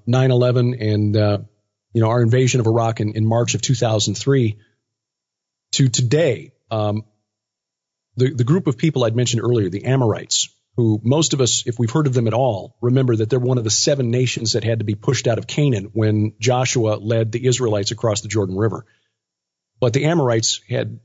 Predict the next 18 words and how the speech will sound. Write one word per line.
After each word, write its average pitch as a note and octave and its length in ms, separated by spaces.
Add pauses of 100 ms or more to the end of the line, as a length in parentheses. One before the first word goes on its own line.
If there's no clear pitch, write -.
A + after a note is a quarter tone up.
uh, F#2 240 (260)
a, A#2+ 40
a A2 260
period F#3+ 500
in C3 100
history A#2 440
from G#2+ 320
about B2 280
two F3+ 140
thousand C3+ 460
B A#2 140
C B2+ 200
until A#2+ 200
about G#2+ 180
sixteen C3+ 380
hundred A#2+ 280
B F2 120
C, - 260